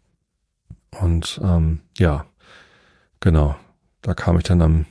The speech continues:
Mittwochnachmittag an. Da war das dann quasi auch schon eingetütet, aber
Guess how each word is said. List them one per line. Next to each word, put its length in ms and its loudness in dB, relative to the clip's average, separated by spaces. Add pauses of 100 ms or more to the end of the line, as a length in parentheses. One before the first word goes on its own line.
Mittwochnachmittag 880 0
an. 300 2 (680)
Da 200 0
war 140 0
das 140 -2
dann 180 -2
quasi 320 -2
auch 140 -2
schon 320 -4 (1120)
eingetütet, 960 2
aber 400 2